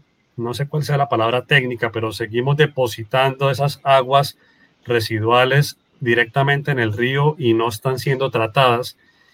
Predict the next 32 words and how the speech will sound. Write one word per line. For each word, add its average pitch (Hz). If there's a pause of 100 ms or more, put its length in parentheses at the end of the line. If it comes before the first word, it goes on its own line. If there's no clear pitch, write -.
(140)
Y 120
los 120
ecosistemas, 123
pues, 127
llega-, 139
llegan 135
a -
un 147
punto 147
donde 123
ya 117
van 135
a 131
decir, 117
"No 127
aguanto 127
más". 120
Incluso 113
ya 135
muchos 139 (640)
están 117
dando 127
muestras 139
de, 117
de 120
que 117
los 110
hemos 123
destruido 123 (560)
de 117
manera 117
completa. 104